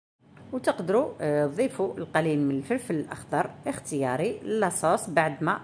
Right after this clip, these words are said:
ثقلت. كما راكم تشوفوا راهي صوص ثقيلة. وصفتنا لنهار اليوم راهي حاضرة، ونتلاقاو إن شاء الله في صحن التقديم.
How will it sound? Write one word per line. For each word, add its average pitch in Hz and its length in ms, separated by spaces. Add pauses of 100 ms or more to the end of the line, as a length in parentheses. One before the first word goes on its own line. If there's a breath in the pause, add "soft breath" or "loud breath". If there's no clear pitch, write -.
(120)
ثقلت. 147 360
كما 165 240
راكم 139 180
تشوفوا 156 360
راهي 160 360
صوص - 400
ثقيلة. 127 520 (1300 loud breath)
وصفتنا 214 500
لنهار 220 280
اليوم 147 320
راهي 226 200
حاضرة، 135 580 (380 loud breath)
ونتلاقاو 202 560
إن 147 60
شاء 143 180
الله 202 120
في 202 180
صحن 254 320 (180)
التقديم. 156 600